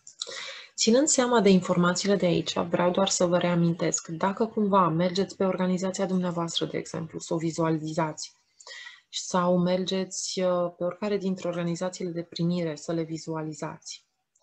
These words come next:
și observați că nu apar ca având statutul legal necesar, puteți să informați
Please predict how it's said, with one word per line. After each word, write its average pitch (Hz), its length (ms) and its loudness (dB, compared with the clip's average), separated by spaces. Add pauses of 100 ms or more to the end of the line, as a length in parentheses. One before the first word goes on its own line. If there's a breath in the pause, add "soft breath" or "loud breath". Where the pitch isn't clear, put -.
(300 loud breath)
și - 480 -2 (760)
observați 202 1120 -4
că 196 480 0 (540 soft breath)
nu 240 340 0
apar 196 600 -4
ca 185 300 0
având 185 400 0
statutul 185 680 -4
legal 175 460 0
necesar, - 920 -6 (100)
puteți 214 460 -2
să 214 80 -2
informați 185 1000 -4